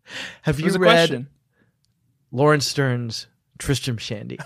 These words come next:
Speaker 2: <laughs> Yeah, uh-huh. Whoa. Yeah, oh, whoa.
Speaker 1: <laughs> Okay.
Speaker 2: Right?
Speaker 1: So did you also feel like there are some analogs, at least in, stylistically?
Speaker 2: Uh,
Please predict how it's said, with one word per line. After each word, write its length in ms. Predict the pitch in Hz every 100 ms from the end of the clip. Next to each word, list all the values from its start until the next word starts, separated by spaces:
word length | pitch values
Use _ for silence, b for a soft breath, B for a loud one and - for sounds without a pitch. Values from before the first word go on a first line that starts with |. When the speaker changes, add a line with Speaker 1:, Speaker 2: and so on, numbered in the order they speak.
| 214 175
Speaker 2:
<laughs> 240 | 180 180
Yeah, 380 | 143 151 147 135
uh-huh. 420 | 165 160 180 208 170
Whoa. 400 | 175 165 151 -
Yeah, 400 | 165 180 160 135
oh, 80 | 151
whoa. 460 | 156 156 143 123 - _ _ -
Speaker 1:
<laughs> 20 |
Okay. 260 | 143 190 175
Speaker 2:
Right? 320 | 139 160 - - _ _ _ _ B B B B -
Speaker 1:
So 220 | 160 147
did 200 | 147 131
you 200 | 156 156
also 480 | 131 139 131 156 156
feel 540 | - 143 147 147 - _ 151
like 220 | 135 127
there 140 | 135
are 60 | 131
some 400 | 135 123 123 127 _ 120
analogs, 760 | 127 131 135 151 165 170 - -
at 140 | 120
least 220 | 135 123 -
in, 220 | 123 113
stylistically? 1000 | - 123 143 117 117 - 147 135 165 175 _ B B B B B B _ _ _ _ _ _ _ - -
Speaker 2:
Uh, 600 | 135 127 123 120 107